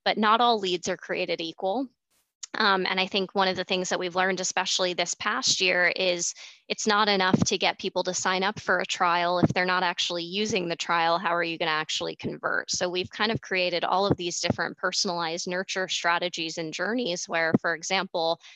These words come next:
if you do sign up for a trial, how do we actually get you to to meet certain trial milestones so that you're actively using it and can see the capabilities, 'cause that's what's really gonna drive conversion. So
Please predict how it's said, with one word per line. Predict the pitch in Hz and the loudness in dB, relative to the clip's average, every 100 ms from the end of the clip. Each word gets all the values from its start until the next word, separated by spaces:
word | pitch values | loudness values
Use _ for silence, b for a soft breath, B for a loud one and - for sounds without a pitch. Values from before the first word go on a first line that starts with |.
| B B | B B
if | - | -4
you | 214 | -2
do | 208 247 | -2 -2
sign | - 202 175 | 0 0 0
up | 165 | -4
for | - 190 | -2 -2
a | - | 0
trial, | - 165 170 170 | 2 2 2 -2
how | 208 | -4
do | 233 | -6
we | 277 | -2
actually | 226 - - 175 | 0 0 -2 -4
get | - 175 - | -2 -2 -2
you | 190 170 165 | -4 -4 -4
to | - - _ _ _ _ _ _ _ _ _ _ - | -4 -6 _ _ _ _ _ _ _ _ _ _ -8
to | 180 | -6
meet | 175 196 - | -4 -4 -4
certain | - 196 185 170 | -4 -4 -4 -6
trial | - 170 165 170 | -4 -4 -4 -4
milestones | - 175 180 - 151 151 - - | -4 -2 -2 -2 -2 -2 -4 -8
so | - | -6
that | 180 | -6
you're | 175 - | -6 -6
actively | 170 180 190 165 175 156 | -6 -6 -6 -6 -8 -8
using | 180 208 180 170 | -6 -4 -4 -4
it | 165 - | -6 -6
and | 175 | -8
can | - | -8
see | 190 - 196 | -8 -8 -6
the | 196 | -8
capabilities, | 180 170 170 160 180 175 156 - | -8 -8 -8 -4 -4 -4 -6 -6
'cause | - 175 | -6 -6
that's | 175 190 - | -4 -4 -6
what's | 180 - | -10 -8
really | 170 | -6
gonna | 170 170 151 | -4 -6 -4
drive | 160 160 - | -2 0 -2
conversion. | 170 160 165 - 170 - | -4 -6 -6 -2 -2 -2
So | - 175 175 | -4 0 0